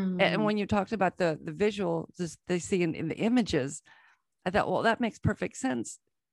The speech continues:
Speaker 1: regarding what I'd read wherever I read it. Probably,
Speaker 2: Mm-hmm.
Speaker 1: like, Psychology Today in a waiting room somewhere. <laughs>
Speaker 2: <laughs> Well, as a sex and relationship coach for many years, who I've worked with couples who, you know, often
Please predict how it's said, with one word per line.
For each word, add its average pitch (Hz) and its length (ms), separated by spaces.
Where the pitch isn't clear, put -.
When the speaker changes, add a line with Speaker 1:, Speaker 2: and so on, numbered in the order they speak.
Speaker 1:
regarding 185 460
what 180 140
I'd 165 200
read 170 340
wherever 156 320
I 147 60
read 143 260
it. 151 100
Probably, 254 220
Speaker 2:
Mm-hmm. 240 80
Speaker 1:
like, 202 160
Psychology 190 580
Today 175 320
in 160 80
a 147 60
waiting 147 420
room 139 240
somewhere. 165 640
<laughs> 233 60
Speaker 2:
<laughs> 269 580
Well, 220 220
as 254 400
a 208 300
sex 190 280
and 196 100
relationship 185 580
coach 165 280
for 170 120
many 156 260
years, 151 340
who 156 100
I've 151 200
worked 180 420
with 143 280
couples 143 460
who, 147 360
you 196 80
know, - 120
often 202 580